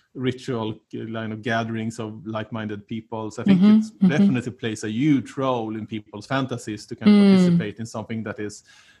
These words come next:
Speaker 1: in a way, again, greater than yourself.
Speaker 2: Yeah, yeah. Or just you and your partner.
Speaker 1: Yeah.
Speaker 2: Mm. And, uh, yeah, I guess there's a lot also to be learned through connecting with other people who are into this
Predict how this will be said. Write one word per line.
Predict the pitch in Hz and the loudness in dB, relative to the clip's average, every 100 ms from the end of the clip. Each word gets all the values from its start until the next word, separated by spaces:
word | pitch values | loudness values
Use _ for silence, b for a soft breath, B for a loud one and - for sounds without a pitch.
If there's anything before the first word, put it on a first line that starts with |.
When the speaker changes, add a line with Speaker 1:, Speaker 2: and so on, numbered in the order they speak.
| _ | _
Speaker 1:
in | 135 | 0
a | 131 | 2
way, | 123 156 135 | 6 6 6
again, | 117 120 139 113 | 4 2 2 0
greater | 110 131 127 123 | 0 2 2 -2
than | 110 110 | -2 -2
yourself. | 110 110 - 156 131 - _ - | -2 -4 0 -2 -2 -10 _ 4
Speaker 2:
Yeah, | 196 170 - - _ | 4 4 0 -12 _
yeah. | 202 180 165 - - | 4 4 2 -4 4
Or | 190 | 4
just | 175 - | 4 4
you | 180 | 4
and | 175 | 6
your | 170 | 6
partner. | 180 175 170 165 160 _ B B B B B | 4 2 2 0 -2 _ B B B B B
Speaker 1:
Yeah. | 143 120 110 | -6 -4 2
Speaker 2:
Mm. | 190 190 180 170 170 175 | 6 6 6 4 2 4
And, | 233 | 6
uh, | |
yeah, | 247 262 185 | 8 8 6
I | |
guess | 190 214 - | 4 2 2
there's | 185 185 | 2 4
a | |
lot | 185 - _ | 2 0 _
also | 233 226 - 196 | 4 4 6 4
to | - | 2
be | 175 190 180 | 4 6 6
learned | 190 196 190 185 185 | 6 6 6 6 4
through | 180 - 185 175 | 2 2 4 6
connecting | 175 190 190 - - 190 | 4 4 4 2 0 2
with | 185 - | 2 2
other | 190 185 | 2 2
people | - 185 180 175 175 175 170 b b b b b b _ - | 0 -2 2 4 6 4 0 b b b b b b _ 2
who | 196 214 208 208 | 8 10 8 8
are | 185 180 175 | 8 6 6
into | 196 190 180 185 | 6 6 6 4
this | 175 147 165 - - - - | 4 2 2 0 -2 -2 -6